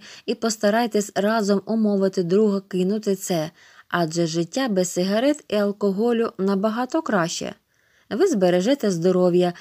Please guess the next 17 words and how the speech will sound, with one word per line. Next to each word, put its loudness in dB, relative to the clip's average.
уникнете 0
проблем 0
з -8
батьками, 0
не -2
треба 2
буде 2
витрачати 0
на 0
сигарети -2
кишенькові -2
гроші. -4
Як 0
протидіяти -2
тиску -4
компанії? -4
Зупинись, -2